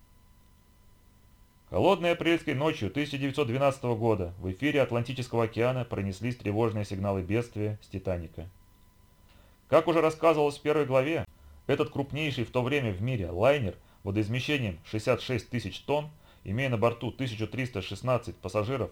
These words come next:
и восемьсот девяносто одного члена экипажа, одиннадцатого апреля тысяча девятьсот двенадцатого года вышел из Куинстауна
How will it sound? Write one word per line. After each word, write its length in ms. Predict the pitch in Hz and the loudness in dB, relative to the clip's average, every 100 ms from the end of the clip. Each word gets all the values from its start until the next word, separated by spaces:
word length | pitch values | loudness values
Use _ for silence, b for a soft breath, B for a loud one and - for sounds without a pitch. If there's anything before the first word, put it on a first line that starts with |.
| - | -6
и 80 | 101 | -6
восемьсот 540 | 107 123 123 127 - - | -4 -6 -4 -2 -4 -6
девяносто 460 | 98 120 123 - | -4 -2 -2 -4
одного 320 | 90 98 113 87 | -2 0 0 -2
члена 340 | 101 113 92 | -2 -4 -2
экипажа, 480 | 90 92 139 143 87 - _ b b b | -6 0 2 2 -4 -14 _ b b b
одиннадцатого 500 | - 104 170 - 139 | -6 -4 -4 2 4
апреля 320 | 139 160 151 | 4 2 0
тысяча 280 | 117 143 131 | 0 -2 -4
девятьсот 280 | 120 123 131 | -4 -4 -2
двенадцатого 440 | 107 127 117 110 | 0 0 -2 -2
года 260 | 107 147 135 98 | 0 0 0 -2
вышел 300 | 123 143 120 | -4 -4 -6
из 140 | - - | -8 -6
Куинстауна 640 | 104 98 135 147 139 127 | -6 0 2 2 2 -6